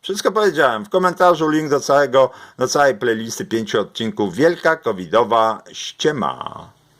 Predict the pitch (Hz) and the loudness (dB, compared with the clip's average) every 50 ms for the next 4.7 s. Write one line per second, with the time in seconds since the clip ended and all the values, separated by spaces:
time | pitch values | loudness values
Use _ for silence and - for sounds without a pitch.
0 | _ _ _ _ _ _ _ _ _ _ _ _ _ _ _ _ _ _ _ _ | _ _ _ _ _ _ _ _ _ _ _ _ _ _ _ _ _ _ _ _
1 | _ _ _ _ - - - - - - - 160 143 131 98 82 78 73 - - | _ _ _ _ -20 -20 -20 -12 -4 -4 -2 0 0 0 -2 -2 -10 -14 -14 -14
2 | 76 - - 92 80 71 67 - - 95 123 151 160 - - - 208 220 - - | -12 -10 -6 -6 -6 -6 -6 -6 -6 -6 -6 -6 -8 -10 -4 -2 -2 -2 0 -2
3 | - 104 - - 82 71 71 71 67 71 71 - - - - - 69 71 71 67 | -6 -6 -6 -8 -10 -8 -8 -14 -8 -6 -6 -6 -6 -12 -8 -8 -8 -8 -8 -10
4 | 69 78 82 80 78 73 - - - 69 - - - - | -8 -8 -6 -6 -6 -6 -8 -8 -8 -6 -6 -6 -8 -8